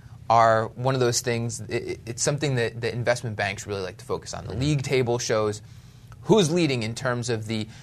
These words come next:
Speaker 1: the total deal sizes advised on. That's for M and A, for equity deals, uh, and it ranks them, deal size, fee, that
Speaker 2: Yep.
Speaker 1: kind of thing. The first quarter in global M and A, Morgan Stanley,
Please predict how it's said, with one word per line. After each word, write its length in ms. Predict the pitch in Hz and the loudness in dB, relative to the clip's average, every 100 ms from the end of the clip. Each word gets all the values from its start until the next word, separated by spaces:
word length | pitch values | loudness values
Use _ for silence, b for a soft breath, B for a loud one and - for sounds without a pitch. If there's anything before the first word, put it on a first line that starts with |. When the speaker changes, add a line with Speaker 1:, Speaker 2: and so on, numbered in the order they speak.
| - | -10
Speaker 1:
the 100 | 113 | -8
total 440 | - - 151 147 | -2 2 4 4
deal 320 | 131 123 113 123 | 0 0 0 0
sizes 720 | - 101 104 107 104 98 - B B | 0 0 0 -2 -4 -6 -10 B B
advised 480 | - 107 110 113 113 | -8 2 4 4 2
on. 180 | 110 110 | 0 0
That's 300 | 110 - - - | -2 -4 -10 -14
for 220 | - 143 | 0 4
M 140 | 143 135 | 4 4
and 100 | 123 | 2
A, 300 | 120 117 117 B B - | 2 2 -2 B B -10
for 260 | - 127 | 0 2
equity 320 | 117 123 120 | 4 0 -2
deals, 480 | 113 110 110 107 - - B B B - | -2 -2 0 0 -4 -10 B B B 0
uh, 140 | 95 95 | 2 4
and 80 | 123 | 2
it 60 | |
ranks 240 | 147 170 - | 2 2 2
them, 200 | 95 90 - | -4 -8 -12
deal 200 | - 117 | -2 0
size, 440 | 117 120 110 107 - | 0 0 0 -2 -6
fee, 380 | - 107 95 110 - - | -6 -4 -4 -6 -14 -6
that 100 | 110 | -2
Speaker 2:
Yep. 80 | 110 | -2
Speaker 1:
kind 100 | 87 | -2
of 40 | |
thing. 140 | 62 - - - - - - - - - | -6 -10 -18 -20 -20 -20 -20 -20 -14 -8
The 80 | 165 | -6
first 300 | - 214 247 | 4 6 6
quarter 460 | - 202 147 117 127 - - | 4 4 6 2 -4 -14 -10
in 100 | 127 | -8
global 500 | 127 139 170 175 175 | -2 4 4 6 4
M 160 | 147 | 2
and 100 | 143 | 2
A, 340 | 127 98 87 123 B B B B | 2 0 -2 -8 B B B B
Morgan 380 | 123 147 180 170 | 2 4 4 0
Stanley, 640 | - 151 143 135 127 127 | -2 0 0 -2 -4 -6